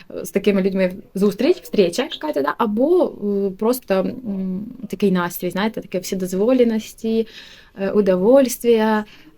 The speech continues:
е, легкості, да. Тут ця карта не,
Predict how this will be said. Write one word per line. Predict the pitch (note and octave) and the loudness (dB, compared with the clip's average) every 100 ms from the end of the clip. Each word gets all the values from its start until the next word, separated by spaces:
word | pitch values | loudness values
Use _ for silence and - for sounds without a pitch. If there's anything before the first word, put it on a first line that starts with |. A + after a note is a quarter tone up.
| - - - - | -16 -12 -8 0
е, | F#3+ | 6
легкості, | G3+ A#3+ - A3+ G#3 - | 8 6 4 0 2 2
да. | G3+ A3 | 2 2
Тут | G#3+ B3+ A#3 B3+ | 2 0 -4 -4
ця | |
карта | E4+ G#4 F#4 | 0 0 0
не, | E4+ | -2